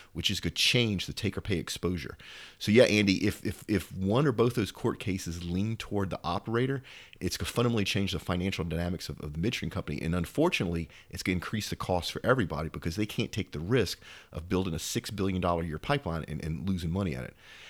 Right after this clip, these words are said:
Um, I see both sides of the issue. I see that the operator's trying to get out from this long-term contractual commitment 'cause they're trying to keep their company running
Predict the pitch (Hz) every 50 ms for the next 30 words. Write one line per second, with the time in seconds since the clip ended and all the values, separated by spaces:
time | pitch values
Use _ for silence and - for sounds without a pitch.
0 | - - - - 95 87 - - 98 120 139 139 - - - - - 135 147 139
1 | 120 101 117 123 120 - - - 101 107 117 123 - 104 87 - - - 107 -
2 | - - 135 113 85 - - - 117 110 95 104 - - 95 101 - - 107 104
3 | 98 90 - - - - 98 101 101 98 85 - - - - 92 98 101 - -
4 | - 95 92 80 - - 90 90 98 95 - - 82 85 - 85 - - 98 92
5 | 98 - - 85 - - - 82 90 95 98 - - - 85 82 - - 101 92
6 | - - 98 - 85 - - - 92 - - 87 76 73 80 87 87 98 117 120